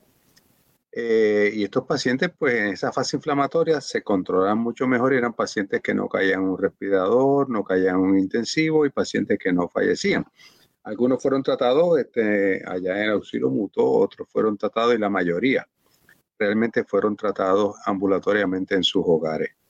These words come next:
sin ningún problema. El problema que tenemos ahora es que la, esta, esta enfermedad aparentemente ha cogido un curso distinto y lo que nosotros veíamos que ocurría en el día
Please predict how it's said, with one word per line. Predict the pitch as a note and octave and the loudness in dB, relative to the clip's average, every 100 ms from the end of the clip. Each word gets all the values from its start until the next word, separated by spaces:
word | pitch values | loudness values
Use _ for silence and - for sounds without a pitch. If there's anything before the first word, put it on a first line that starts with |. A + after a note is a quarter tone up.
| _ _ | _ _
sin | - - F#2 | -8 0 0
ningún | F2 F2 | 0 -6
problema. | - F#2 E2 D2+ D2+ _ _ - - _ _ _ | -2 0 2 -2 -6 _ _ -20 -20 _ _ _
El | - G2+ | -6 -4
problema | - G2+ A#2 D3 | 0 0 2 0
que | D3+ C3+ | -4 -4
tenemos | B2 B2+ C3+ G#2+ | 0 2 0 0
ahora | G2+ E3 C#3 F#2 F#2 F#2+ G2+ G2+ - G#2+ | 0 2 2 0 -2 -8 -12 -16 -8 -2
es | A2 - | -2 -4
que | - C3 A#2 F2+ E2+ _ _ _ - _ _ | -4 -2 0 -2 -8 _ _ _ -18 _ _
la, | G#2 A2+ | -6 -4
esta, | A#2+ A2 - C#3 B2 A2 | -2 -2 0 0 0 0
esta | G#2+ - | -2 -2
enfermedad | B2+ B2+ A#2 B2 | -2 -2 -2 0
aparentemente | B2 G2 G2+ A2+ A#2+ A#2 A#2 | -2 0 -2 -2 -2 -2 -2
ha | A2 | -2
cogido | - F#2 G#2 G2 | 0 0 0 0
un | F#2+ | 0
curso | A2+ A#2 - A2 | 0 -2 0 0
distinto | F#2+ - C3+ C#3 G#2 F2 D#2 - _ - - - - _ _ _ | 0 0 0 0 2 0 0 -8 _ -4 -4 -4 -10 _ _ _
y | A2+ A#2 | -2 2
lo | A2+ G#2 | 2 2
que | G#2+ | 0
nosotros | G2 B2 A#2+ B2 | 0 -2 -2 0
veíamos | B2 B2 C3 C3 A#2+ | 2 2 2 0 -2
que | - A2 | -2 -2
ocurría | G2+ G2 G2+ A#2+ A#2+ | 0 -2 0 0 2
en | |
el | G#2 G2 | 0 0
día | A2 G#2+ G#2+ G2+ F#2+ | 0 0 0 2 0